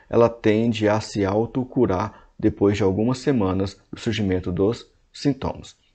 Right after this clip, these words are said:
No entanto, surgiu algum sintoma parecido, é, do que eu falei antes, deve procurar o serviço médico imediatamente. E como prevenir a varíola dos macacos? É lógico que a melhor prevenção é a vacinação,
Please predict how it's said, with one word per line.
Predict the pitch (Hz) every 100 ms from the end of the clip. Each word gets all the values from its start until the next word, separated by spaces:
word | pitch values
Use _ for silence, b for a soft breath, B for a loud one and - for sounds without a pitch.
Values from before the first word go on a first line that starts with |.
| _
No | - 113
entanto, | 131 131 90 85 - _ _ _ -
surgiu | - 85 95
algum | 87 95 127
sintoma | 160 - 113 107
parecido, | - 98 95 - 87 107 104 _ _ _ _ _ _
é, | 90 92
do | 90
que | 87
eu | 92
falei | - 95 90
antes, | 87 107 - _ _
deve | - 135 123
procurar | 139 127 101
o | 95
serviço | - 104 107 120
médico | 87 82 - - b b _ _
imediatamente. | 117 135 127 104 104 101 101 85 85 95 90 - -
E | -
como | - 190
prevenir | 175 156 131 110 113 120 B B B
a | -
varíola | 101 101 107 104
dos | 95 117 131 -
macacos? | 107 98 - 78 - - - b b b b
É | -
lógico | 139 123 127 120
que |
a | 117
melhor | 107 107
prevenção | 107 110 110 - 120 135 117
é | 117
a | 131
vacinação, | 131 131 - 147 165 - - -